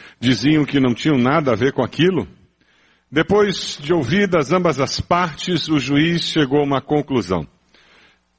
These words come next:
E o juiz disse, "Eu realmente não sei que decisão tomar.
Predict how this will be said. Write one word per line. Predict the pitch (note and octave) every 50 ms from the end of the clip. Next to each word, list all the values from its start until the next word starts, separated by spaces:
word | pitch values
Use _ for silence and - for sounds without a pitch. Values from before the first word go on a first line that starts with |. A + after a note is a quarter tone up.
| _ _ -
E | - A#2+
o | C3 B2+
juiz | A#2 C3+ D3+ C#3+ C3+ A#2
disse, | B2+ C#3 B2+ - D#3
"Eu | D#3+ D#3+ D#3+
realmente | D#3 F3 F3 D#3+ D#3+ E3+ E3 E3 - E3
não | E3 E3 E3+ E3+ D#3+ B2+
sei | - - - - - E3+ F3 F3+ F#3 F#3
que | E3+ - E3 D#3
decisão | C3+ C#3+ D#3+ D3 - - A#2+ A2 A2 D3 D#3 D#3+
tomar. | - - D3+ B2+ A2+ G#2+ G2 F2+